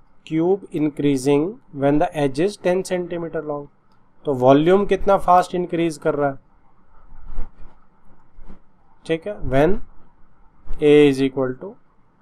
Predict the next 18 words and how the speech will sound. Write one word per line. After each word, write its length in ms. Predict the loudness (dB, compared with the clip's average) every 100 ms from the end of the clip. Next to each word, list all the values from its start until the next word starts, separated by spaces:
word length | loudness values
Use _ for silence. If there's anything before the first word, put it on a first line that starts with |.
| -18 -16 -10 -6
ten 220 | 0 0 0
centimeter 600 | -6 -6 -4 -4 -4 -6
है। 80 | -8 _ -20 _ -20 -20 -20 -20 -20 -20 -16 -18 -16
तो 100 | -12
ये, 100 | -2
अब 100 | 0
ये 80 | 2
तो 120 | 0 -2
सीधा 280 | -2 0
ही 60 | 0
D 260 | 2 0 0
by 120 | 0
डीटी 240 | -2 -4 -4
को 100 | -2
यूज़ 260 | -2 -2
ही 60 | -2
करना 260 | 0 -2
है। 100 | -4